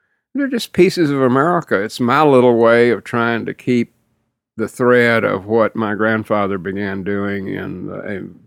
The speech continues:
when he started hanging out with cowboys in the eighteen eighties and carrying that into the twenty-first century and picking up where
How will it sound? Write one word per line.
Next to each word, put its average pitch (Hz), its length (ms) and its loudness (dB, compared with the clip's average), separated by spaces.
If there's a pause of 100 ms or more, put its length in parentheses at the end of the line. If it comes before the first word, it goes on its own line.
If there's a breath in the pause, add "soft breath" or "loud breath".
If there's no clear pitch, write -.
(100)
when 101 180 -8
he 101 120 -4
started 101 460 -4
hanging 98 340 -4
out 101 220 -4
with 98 120 -14
cowboys 104 600 -2
in 98 140 -8
the 92 140 -10
eighteen 107 480 -6
eighties 123 640 -4 (880)
and 113 240 -2
carrying 123 500 4
that 123 260 2
into 120 360 -2
the 117 120 -2
twenty-first 120 720 -4
century - 640 -8
and 107 300 -20
picking 107 340 -6
up 104 320 -4
where 98 520 -8